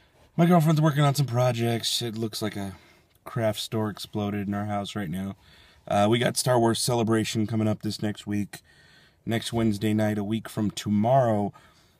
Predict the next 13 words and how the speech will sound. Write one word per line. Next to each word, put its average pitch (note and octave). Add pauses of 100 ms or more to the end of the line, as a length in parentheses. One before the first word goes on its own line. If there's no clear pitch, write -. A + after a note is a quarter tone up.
(140)
we'll A2+
be G#2+
venturing B2
off B2+
to -
Anaheim B2
to A2+
spend A#2+
a A2+
few A#2+
days A#2
in G#2
Disneyland A2+